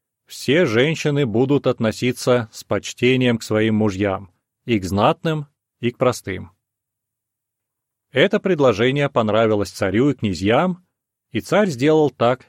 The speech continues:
как ему посоветовал Мемухан. Он разослал письма во все царские провинции, в каждую провинцию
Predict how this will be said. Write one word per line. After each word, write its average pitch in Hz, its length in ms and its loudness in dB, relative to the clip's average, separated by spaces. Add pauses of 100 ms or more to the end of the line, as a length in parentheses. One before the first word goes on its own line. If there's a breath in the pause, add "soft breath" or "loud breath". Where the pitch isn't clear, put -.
(120)
как - 220 -2
ему 107 200 -2
посоветовал 104 680 -2
Мемухан. 98 560 -4 (1300)
Он 180 240 2
разослал 147 580 2
письма 139 480 -2
во 101 140 2
все 151 280 -2
царские 139 520 -2
провинции, 147 800 -2 (400)
в - 120 -20
каждую 180 460 2
провинцию 139 800 0